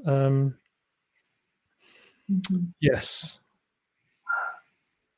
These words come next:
Speaker 1: If we don't, maybe we don't have enough here to, to give you a, a solid answer, Catalina. I'm sorry. Um, if
Speaker 2: But what
Speaker 1: maybe
Speaker 2: I can say without knowing that is that every position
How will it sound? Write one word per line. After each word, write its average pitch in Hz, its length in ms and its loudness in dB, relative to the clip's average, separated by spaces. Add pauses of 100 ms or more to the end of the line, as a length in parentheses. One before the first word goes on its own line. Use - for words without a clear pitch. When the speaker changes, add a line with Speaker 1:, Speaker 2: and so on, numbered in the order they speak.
(260)
Speaker 1:
If - 160 -6
we 160 80 6
don't, 156 260 10
maybe 160 300 10
we 156 140 6
don't 156 200 8
have 147 320 4
enough 147 300 4
here 143 220 4
to, 147 240 2
to 156 180 -4
give 143 180 2
you 143 320 6
a, 147 560 2
a - 40 -14
solid 147 340 8
answer, 139 320 6
Catalina. 127 580 2
I'm 123 120 2
sorry. 123 440 2 (920)
Um, 131 340 -2 (140)
if 147 100 -2
Speaker 2:
But 254 160 10
what - 120 12
Speaker 1:
maybe - 280 10
Speaker 2:
I - 60 4
can - 40 4
say - 360 -6
without 233 460 8
knowing 226 460 10
that 185 280 4
is 208 240 10
that 208 340 8
every 254 440 10
position 285 920 8